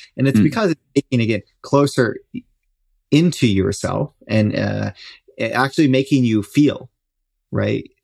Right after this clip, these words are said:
Speaker 1: The other drugs aren't making you feel. They're giving you what you want, right? And that's why, like, psychedelics give you what you need, not what you want. Um, and so there, there's just distinct processes, and one is satiating, meaning there's a complete cycle loop that happens with psychedelics. I mean,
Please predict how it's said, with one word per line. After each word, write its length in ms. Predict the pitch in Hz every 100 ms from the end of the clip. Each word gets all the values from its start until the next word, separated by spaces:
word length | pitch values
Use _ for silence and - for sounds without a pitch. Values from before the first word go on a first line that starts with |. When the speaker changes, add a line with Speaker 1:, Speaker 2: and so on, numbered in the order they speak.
| -
Speaker 1:
The 280 | - 123
other 180 | 135 202
drugs 240 | 196 160 135
aren't 140 | 147
making 260 | 143 139 123
you 140 | 104
feel. 360 | - 185 123 104
They're 120 | 113
giving 320 | 123 156 143
you 140 | 123
what 260 | 110 123 -
you 100 | 107
want, 300 | 104 139 - _ _ - - - _
right? 180 | 113 113
And 80 | 123
that's 220 | 131 -
why, 120 | 120
like, 200 | 107 104
psychedelics 460 | 139 135 123 117 -
give 160 | 123
you 100 | 120
what 140 | 113 -
you 100 | 104
need, 300 | 123 139 113
not 200 | 104 92
what 120 | 90
you 160 | 85 -
want. 200 | - _ _ - - -
Um, 300 | 101 98 98
and 160 | 104 101
so 100 | 117
there, 160 | 117
there's 240 | 107 131 127
just 300 | 131 - -
distinct 480 | 120 - 170 139
processes, 560 | - 147 147 117 113 101
and 140 | 107
one 180 | 113 135
is 160 | 131 -
satiating, 640 | 127 135 - 113 104 104
meaning 180 | 107 101
there's 160 | 107
a 60 | 110
complete 420 | - 107 135 127
cycle 460 | - 120 117 113 95
loop 260 | 95 -
that 120 | - 101
happens 440 | 110 110 104 98
with 160 | 98 -
psychedelics. 800 | 98 95 101 101 90 104 -
I 60 | 107
mean, 120 | 107